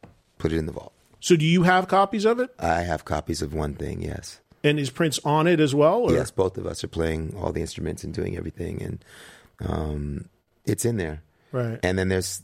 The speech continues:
Speaker 1: there's, there's things that I'm on that, that I still won't say to this day because they were, uh, like, he'd say, "Come here and do this," whether it's, you know, sing or do something, or do, and, and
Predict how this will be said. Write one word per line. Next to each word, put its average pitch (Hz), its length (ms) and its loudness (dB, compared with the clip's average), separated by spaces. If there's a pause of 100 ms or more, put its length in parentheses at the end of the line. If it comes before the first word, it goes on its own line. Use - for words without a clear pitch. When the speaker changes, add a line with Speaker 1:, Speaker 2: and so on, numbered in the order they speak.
Speaker 1:
there's, 95 320 -2
there's 90 240 0
things 92 340 0
that 87 140 2
I'm 85 180 0
on 85 240 0
that, 82 200 -4 (680)
that 80 360 0 (440)
I 85 80 4
still 95 260 0
won't 82 200 -4
say 87 180 0
to 87 80 0
this 78 180 -6
day 87 220 0
because 82 460 -2
they 80 160 0
were, 80 260 0 (840)
uh, 160 500 -2 (880)
like, 78 200 -2
he'd 85 180 -4
say, 82 160 0
"Come 87 300 -2
here 90 160 2
and 78 100 -2
do 80 160 -2
this," - 560 -4 (500)
whether 69 240 -2
it's, - 360 -8
you 80 80 -2
know, 69 80 -2
sing 80 600 -2
or 71 100 -2
do 78 160 -4
something, 78 480 -4
or - 120 -4 (540)
do, 85 260 -4 (140)
and, 80 500 -2
and 78 440 -6